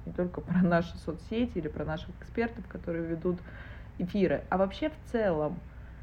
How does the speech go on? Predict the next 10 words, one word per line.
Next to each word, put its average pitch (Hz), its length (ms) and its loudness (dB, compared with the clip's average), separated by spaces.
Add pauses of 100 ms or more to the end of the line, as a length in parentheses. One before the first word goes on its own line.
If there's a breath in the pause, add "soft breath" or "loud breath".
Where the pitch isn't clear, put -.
(140)
Нельзя 208 300 6
опираться 233 520 4
в 185 40 4
личной 190 420 2
терапии, 165 760 -2
и 175 60 0
я 180 320 6
всегда 185 460 0
очень 190 360 0
боюсь, 185 560 2